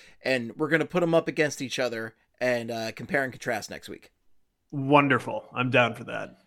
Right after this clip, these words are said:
Speaker 1: What's your combined Red Wings Flyers team being called?
Speaker 2: Uh, fuck. Um,
Speaker 1: Like, you go the easy route and just call 'em the Orange Wings.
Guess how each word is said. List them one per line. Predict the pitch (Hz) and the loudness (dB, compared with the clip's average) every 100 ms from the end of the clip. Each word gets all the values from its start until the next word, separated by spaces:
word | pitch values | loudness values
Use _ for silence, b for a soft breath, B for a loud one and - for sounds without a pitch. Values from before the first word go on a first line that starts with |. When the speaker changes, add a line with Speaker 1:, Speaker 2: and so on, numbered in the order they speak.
| _ - | _ 0
Speaker 1:
What's | 180 220 254 | 2 4 6
your | 247 | 6
combined | 226 202 180 190 185 170 | 4 0 6 6 6 4
Red | 156 165 151 | 2 2 2
Wings | 156 143 | -2 -2
Flyers | - 147 143 131 123 120 - | 0 2 2 0 -4 -8 -8
team | 143 123 | -8 -8
being | 113 110 101 | -8 -10 -10
called? | 104 78 - _ _ - _ _ _ _ _ _ _ _ _ _ - | -10 -12 -14 _ _ -20 _ _ _ _ _ _ _ _ _ _ 0
Speaker 2:
Uh, | 139 131 123 120 120 120 120 117 117 117 117 101 - - 50 - - _ _ _ _ _ _ _ _ - | 4 8 8 8 6 6 4 2 0 0 -4 -6 -10 -12 -14 -18 -20 _ _ _ _ _ _ _ _ -16
fuck. | - 131 107 - - - - _ _ _ _ _ _ _ _ _ _ _ 147 | -4 -2 -2 -6 -14 -14 -20 _ _ _ _ _ _ _ _ _ _ _ 4
Um, | 143 127 120 113 107 - _ _ _ _ _ _ - | 6 8 4 2 -8 -12 _ _ _ _ _ _ -12
Speaker 1:
Like, | 143 | -8
you | 165 165 | 0 8
go | 220 | 8
the | 208 196 | 8 4
easy | 247 233 220 | 0 0 4
route | 180 170 | 8 8
and | 160 | 6
just | 160 147 | -2 0
call | 170 160 | 2 2
'em | |
the | 139 | 4
Orange | 147 175 127 117 | 6 6 2 -6
Wings. | 98 82 95 - | -10 -12 -14 -14